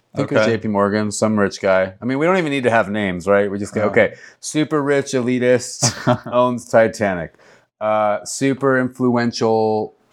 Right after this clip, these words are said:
Speaker 1: politicians on Titanic.
Speaker 2: Mm-hmm.
Speaker 1: Titanic sinks."
Speaker 2: Yeah.
Speaker 1: And, uh, because of that, you know, according to this theory, the, the Fed was able to become a reality.
Speaker 2: Yeah.
Speaker 1: Now,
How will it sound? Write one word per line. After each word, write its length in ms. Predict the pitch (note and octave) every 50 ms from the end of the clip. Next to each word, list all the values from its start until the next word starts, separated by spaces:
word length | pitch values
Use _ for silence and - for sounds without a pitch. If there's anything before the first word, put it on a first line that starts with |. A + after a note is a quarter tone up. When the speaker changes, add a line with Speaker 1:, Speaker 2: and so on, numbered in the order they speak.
| _ _ -
Speaker 1:
politicians 960 | - B2 A#2 A2 G#2+ - - B2+ A#2+ - - G#2+ G2 F#2+ F#2+ F#2 F2 - - _ _ _ -
on 520 | A#2 A#2 A#2 A2+ G#2+ G2 F#2 F2 F2 F2 -
Titanic. 580 | - - F2 F2 - - F2+ E2+ E2 D#2+ D2+ - - - - - - - -
Speaker 2:
Mm-hmm. 240 | G#2+ G#2 G2+ F#2+ F#2+
Speaker 1:
Titanic 640 | F#2+ A#2+ A2+ G#2+ - - A#2 A2 A2 A2 G#2+ -
sinks." 600 | - - G2+ E2 D#2+ - - - - - - - - _ _ - - - A#2 - -
Speaker 2:
Yeah. 180 | C3 A2+ - - - - - - - - - - _ -
Speaker 1:
And, 720 | G#2+ A2 G#2+ G#2+ G#2 G#2 G2+ G2 G2 F#2+ G2 F#2+ E2+ - -
uh, 500 | G2+ G2+ G2+ G2 F#2+ F#2+ F#2+ F#2 F#2 F2+ F2+
because 560 | E2+ G#2+ G2+ F2+ - - - A#2+ A2 G#2+ F#2+ G#2
of 200 | G2+ F2 E2+ E2
that, 480 | G#2 G2 F#2+ F#2+ F#2 F#2 - - _ _ _ _ _ _ _ _ _ _ _ _ _ _ _ _
you 100 | - G2
know, 120 | F#2 F2 F2
according 360 | E2+ - - F2+ F2 E2+ E2
to 80 | - E2+
this 260 | E2+ E2 - - -
theory, 480 | - F2+ F2 E2+ E2+ E2+ E2+ E2+ E2+ - _ _ _ _ _ _ _ _
the, 580 | - F#2+ E2+ F#2 F2+ E2+ E2 D#2+ D#2 D#2 D#2 D2+
the 100 | D2+ E2+
Fed 340 | E2 - - E2+ E2 E2 D#2+
was 160 | E2+ E2+ E2 F2
able 240 | E2+ E2 D#2+ E2+ E2
to 100 | - -
become 500 | F2 - D#2+ - - E2 E2 D#2+ E2 D2+
a 100 | D#2+ E2
reality. 440 | E2+ F2 G2 G#2 F#2 D#2+ - - E2 - _ _ _ _ _ _ _
Speaker 2:
Yeah. 220 | G2 F#2+ F2 F2+ - _ _ _ _ _
Speaker 1:
Now, 420 | F#2 F#2 F2 F2 E2+ E2 D#2+ D#2+